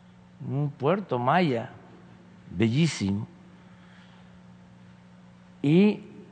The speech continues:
eh, queremos protegerlo y además ampliarlo. Entonces,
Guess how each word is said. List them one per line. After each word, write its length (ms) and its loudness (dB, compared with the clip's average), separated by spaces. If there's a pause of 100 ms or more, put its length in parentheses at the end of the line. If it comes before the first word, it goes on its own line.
(140)
eh, 720 4
queremos 360 4
protegerlo 720 2 (1700)
y 120 0
además 440 4
ampliarlo. 680 6 (1400)
Entonces, 440 4